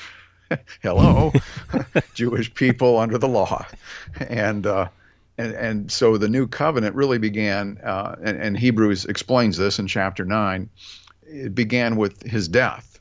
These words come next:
the death of the testator, I believe the, the New King James says, the death of the testator. And so Hebrews seven says this. Well, there's a, there's a whole bunch before this, but I, I wanna squeeze this in. Jesus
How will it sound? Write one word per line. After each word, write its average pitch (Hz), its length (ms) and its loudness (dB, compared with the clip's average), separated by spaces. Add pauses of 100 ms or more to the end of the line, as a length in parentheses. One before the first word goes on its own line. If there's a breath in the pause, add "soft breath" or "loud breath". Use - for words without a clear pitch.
the 98 120 -6
death 117 400 -6
of 117 160 -2
the 107 100 -2
testator, 92 720 -2
I 98 60 -4
believe 95 360 -4
the, 104 280 0
the 95 100 0
New 92 160 2
King 95 260 -4
James - 320 -4
says, - 260 -4
the 92 100 -2
death 101 280 0
of 98 100 -6
the 101 60 -4
testator. - 560 -2 (440 loud breath)
And 113 160 2
so 117 320 4 (260)
Hebrews 123 460 2
seven 92 420 0
says 95 260 -6
this. - 340 -10 (480 loud breath)
Well, 95 200 -6
there's 95 180 2
a, 92 140 -4
there's 92 180 0
a 98 80 0
whole 127 160 4
bunch 104 300 2
before 104 420 2
this, 85 160 -2
but 90 140 -6
I, 87 100 -4
I 92 40 -4
wanna 101 220 0
squeeze 95 360 -2
this 87 240 -2
in. 90 280 0 (460 loud breath)
Jesus 123 640 4